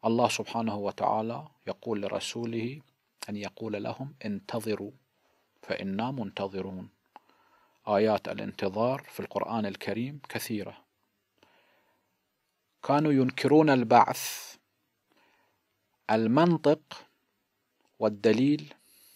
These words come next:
كان يذكر لهم، استدلالاتهم وحججهم الباطلة كانت تدحض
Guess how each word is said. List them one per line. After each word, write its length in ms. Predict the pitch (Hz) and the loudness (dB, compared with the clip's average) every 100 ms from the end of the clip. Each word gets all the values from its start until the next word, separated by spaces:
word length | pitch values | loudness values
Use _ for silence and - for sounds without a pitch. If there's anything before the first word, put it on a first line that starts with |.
| _ _ _ _ - _ _ _ | _ _ _ _ -20 _ _ _
كان 200 | - 113 | 0 2
يذكر 460 | 113 120 - 110 95 | 4 4 2 -4 -4
لهم، 280 | 95 - - - _ _ _ _ _ _ - _ _ _ _ _ _ _ _ - | -4 -6 -10 -18 _ _ _ _ _ _ -20 _ _ _ _ _ _ _ _ -4
استدلالاتهم 1040 | - 117 107 113 120 147 143 120 117 113 | 0 2 6 6 6 4 2 -2 0 2
وحججهم 720 | 101 117 139 135 120 107 107 - _ _ _ _ _ _ - _ 113 | 4 6 6 4 2 -2 -10 -16 _ _ _ _ _ _ -20 _ 0
الباطلة 800 | 110 101 131 127 120 123 131 - | 2 8 8 8 4 2 -4 -2
كانت 300 | 127 123 117 - | 2 2 2 2
تدحض 500 | 131 - - 101 | 0 0 2 2